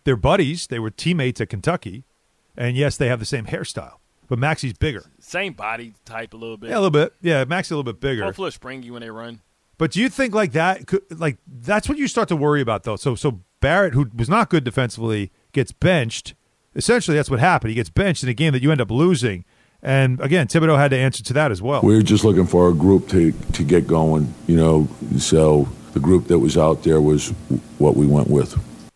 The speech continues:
Speaker 1: And that's, th-, that's his explanation. But that's a message sent to Barrett, clearly.
Speaker 2: Get your defense down, son.
Speaker 1: Right. Like, you, you can't be a weakness there. And that's why I was bringing up the, uh, the O G Anunoby stuff yesterday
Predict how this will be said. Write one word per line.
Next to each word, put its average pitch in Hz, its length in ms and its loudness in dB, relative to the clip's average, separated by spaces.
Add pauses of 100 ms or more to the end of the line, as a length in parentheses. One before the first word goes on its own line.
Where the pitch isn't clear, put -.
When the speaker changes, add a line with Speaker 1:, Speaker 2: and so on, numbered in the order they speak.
(260)
Speaker 1:
And 113 160 -10
that's, - 440 -6
th-, 127 160 -10
that's 127 200 -6
his 113 120 -4
explanation. 123 640 -2
But 107 280 -4
that's 143 180 -2
a 135 60 -2
message 131 420 -4
sent 143 220 -4
to 113 80 -6
Barrett, 117 400 -2 (640)
clearly. 143 520 0 (1120)
Speaker 2:
Get 98 180 -18
your 98 60 -20
defense 113 420 -16
down, 92 300 -20
son. 110 160 -10
Speaker 1:
Right. 123 240 -2 (260)
Like, 110 180 -4
you, 113 100 -8
you 113 120 -8
can't 139 240 0
be 139 80 0
a 120 80 2
weakness 131 340 -2
there. 127 100 -2
And 117 120 0
that's 143 160 -2
why 151 100 2
I 143 40 2
was 120 80 0
bringing 147 240 0
up 139 140 -4
the, 127 180 0
uh, 123 100 2
the 123 200 -4
O 143 180 2
G 127 140 -2
Anunoby 135 420 0
stuff 120 240 -2
yesterday 156 480 -2